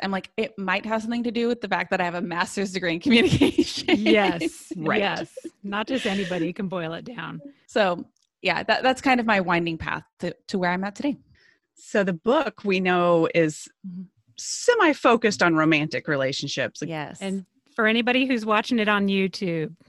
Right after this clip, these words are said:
Speaker 3: it
Speaker 2: here
Speaker 3: has
Speaker 2: it
Speaker 3: the cutest
Speaker 2: is.
Speaker 3: cover ever. I
Speaker 2: It
Speaker 3: love the
Speaker 2: is
Speaker 3: heart.
Speaker 2: so cute.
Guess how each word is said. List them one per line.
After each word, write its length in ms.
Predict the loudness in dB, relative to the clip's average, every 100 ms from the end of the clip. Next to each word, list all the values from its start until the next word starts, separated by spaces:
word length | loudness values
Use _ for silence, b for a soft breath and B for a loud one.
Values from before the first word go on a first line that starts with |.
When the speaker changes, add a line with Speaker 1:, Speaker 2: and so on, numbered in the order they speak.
| _
Speaker 3:
it 60 | -6
Speaker 2:
here 60 | 0
Speaker 3:
has 120 | 0
Speaker 2:
it 40 |
Speaker 3:
the 60 | 0
cutest 360 | -2 0 0 0
Speaker 2:
is. 20 |
Speaker 3:
cover 300 | -2 0 0
ever. 320 | 0 2 2
I 100 | 2 0
Speaker 2:
It 80 |
Speaker 3:
love 160 | -2 -2
the 60 | -2
Speaker 2:
is 60 |
Speaker 3:
heart. 260 | 0 -2 -2
Speaker 2:
so 260 | -2 -4 -8
cute. 720 | -14 -14 -10 -8 -8 -10 -14